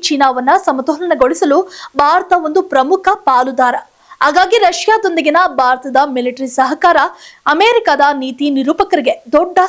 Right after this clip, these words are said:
ಸವಾಲು. ಆದ್ರೆ ಒಂದು ಅಚ್ಚರಿಯ ವಿಷಯ ಅಂದ್ರೆ ಈ ಸೇನಾಭ್ಯಾಸದಲ್ಲಿ ಭಾರತ ಮಾತ್ರ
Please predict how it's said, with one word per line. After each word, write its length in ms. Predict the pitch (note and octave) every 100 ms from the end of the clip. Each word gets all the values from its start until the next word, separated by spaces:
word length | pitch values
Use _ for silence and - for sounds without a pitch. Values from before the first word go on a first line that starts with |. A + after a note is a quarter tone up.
| F#4
ಸವಾಲು. 380 | C4+ A#3+ A#3+ A#3+ _ E4
ಆದ್ರೆ 200 | F4+ G4+
ಒಂದು 160 | F#4+ F#4 E4
ಅಚ್ಚರಿಯ 380 | D#4 - G#4+ G#4+ F#4
ವಿಷಯ 220 | D#4 E4 D4+ C#4
ಅಂದ್ರೆ 220 | E4+ D4 G4+ - - E4
ಈ 20 | E4+ F4+
ಸೇನಾಭ್ಯಾಸದಲ್ಲಿ 880 | F#4 A4+ A#4+ F#4 E4 E4 C#4 D4+ E4+ C4
ಭಾರತ 240 | C4 C#4 D4+ D4+
ಮಾತ್ರ 200 | E4